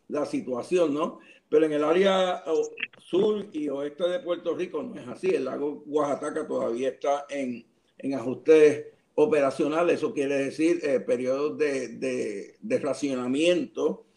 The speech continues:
Lo mismo pasa con el lado Toabaca, que, que es en Villalba, ¿verdad?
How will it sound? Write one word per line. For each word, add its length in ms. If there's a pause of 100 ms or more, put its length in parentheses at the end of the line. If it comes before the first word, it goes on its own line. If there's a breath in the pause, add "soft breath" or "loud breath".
(180)
Lo 200
mismo 340
pasa 300
con 240
el 140
lado 280
Toabaca, 760 (400)
que, 400
que 100
es 80
en 160
Villalba, 680
¿verdad? 400